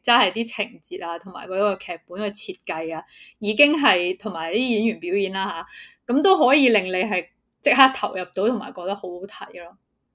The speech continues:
但係其實，咁當然大個咗之後就翻睇過好多次㗎啦。咁其實翻睇咗咁多次之後，你會發現其實佢劇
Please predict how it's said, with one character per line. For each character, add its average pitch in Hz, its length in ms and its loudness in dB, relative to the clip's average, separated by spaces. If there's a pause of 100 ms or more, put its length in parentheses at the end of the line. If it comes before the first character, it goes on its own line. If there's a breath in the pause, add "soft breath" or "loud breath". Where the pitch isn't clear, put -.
(120)
但 277 180 10
係 277 160 4
其 220 80 4
實， 226 140 4 (240)
咁 285 160 4
當 330 180 8
然 320 140 4
大 202 240 6
個 220 120 6
咗 220 140 6
之 285 160 4
後 214 160 6
就 185 180 0
翻 247 320 4
睇 202 220 0
過 202 80 2
好 185 160 -2
多 202 160 2
次 214 240 -8
㗎 170 300 -8
啦。 - 160 -8
咁 247 340 -2
其 214 180 0
實 196 220 -2 (760 loud breath)
翻 370 280 8
睇 302 260 8
咗 320 60 6
咁 269 120 4
多 294 140 6
次 277 180 0
之 269 140 2
後， 214 160 2
你 185 100 2
會 190 140 2
發 202 160 0
現 196 160 -2
其 185 100 -4
實 180 140 -10
佢 202 140 -6
劇 190 180 -10